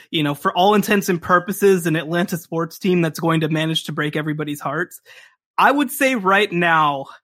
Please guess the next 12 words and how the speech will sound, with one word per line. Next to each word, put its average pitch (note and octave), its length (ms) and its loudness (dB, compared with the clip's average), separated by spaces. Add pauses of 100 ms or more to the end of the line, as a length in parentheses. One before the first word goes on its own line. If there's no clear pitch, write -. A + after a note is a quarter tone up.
(440)
I E3+ 140 0
would F3+ 260 0
narrowly, F3+ 640 2
like, D#3+ 220 -4
fifty-one G3+ 560 -2
percent E3+ 400 -4
lean D#3+ 260 -4
Georgia D3+ 400 -4
over D3+ 240 -8
the C#3+ 100 -10
field, C#3+ 520 -10
but C#3 300 -8